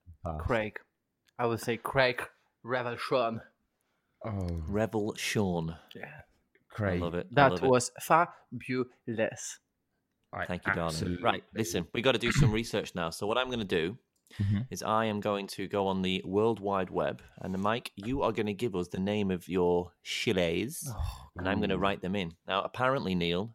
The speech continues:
Speaker 3: they are
Speaker 1: Yeah.
Speaker 3: based on S H Us, which is basically the level of power that they
Speaker 2: I'm,
Speaker 3: are.
Speaker 2: guys,
Speaker 1: Okay.
Speaker 2: uh,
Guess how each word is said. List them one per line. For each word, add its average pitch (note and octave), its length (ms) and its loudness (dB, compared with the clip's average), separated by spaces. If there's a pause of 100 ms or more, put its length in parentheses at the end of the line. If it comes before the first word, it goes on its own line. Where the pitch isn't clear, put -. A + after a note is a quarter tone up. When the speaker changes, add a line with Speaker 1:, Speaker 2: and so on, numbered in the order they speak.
Speaker 3:
they F#2 120 0
are F2+ 180 4
Speaker 1:
Yeah. E2 120 -2
Speaker 3:
based G#2+ 360 -2
on F2+ 300 0 (420)
S - 360 -4 (180)
H - 460 -4
Us, F2 640 -2 (920)
which - 420 -4
is F2 540 2
basically E2 640 -2
the D#2+ 260 -6 (280)
level E2 280 -2
of D#2 160 -6
power E2 480 -2
that - 140 -6
they C#3+ 60 0
Speaker 2:
I'm, C#3 180 2
Speaker 3:
are. E2+ 180 0
Speaker 2:
guys, A#2 460 -4
Speaker 1:
Okay. A#2 480 4
Speaker 2:
uh, - 40 -4